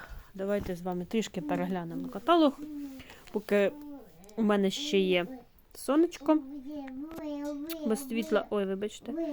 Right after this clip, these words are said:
світла вже скоро не стане, тому я вирішила, е, так,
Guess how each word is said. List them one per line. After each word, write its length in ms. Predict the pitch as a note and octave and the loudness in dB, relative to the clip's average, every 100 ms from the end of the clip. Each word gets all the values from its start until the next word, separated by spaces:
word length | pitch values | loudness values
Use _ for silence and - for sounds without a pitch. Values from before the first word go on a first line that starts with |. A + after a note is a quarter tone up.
| C4 A3+ G#3+ B3 | -6 -12 -16 -6
світла 520 | C#4 E4+ E4 G#3 G3+ C4 D4+ D4+ E4+ - - - - | 0 2 6 6 4 0 -6 -10 -12 -20 -20 -20 -12
вже 480 | - G#3+ A3 G#3+ | -6 -4 0 0
скоро 340 | G#3 - G#3 G3+ | -2 0 2 2
не 120 | G3+ | 0
стане, 360 | - G4+ A4 F#4 | 2 4 6 4
тому 440 | - A#3+ B3 B3+ - - - - - - - - - - | 2 2 4 4 0 -18 -20 -20 -20 -20 -20 -20 -20 -10
я 160 | A#3 A3+ | -2 2
вирішила, 580 | A3+ G#3+ - G#3 G3+ G3+ - - - - - - - A3+ | 4 2 0 -2 -2 -2 -6 -14 -12 -14 -16 -14 -10 -6
е, 280 | G#3 G3+ G3+ | -2 -4 -4
так, 340 | F#3 F3 - | -6 -8 -10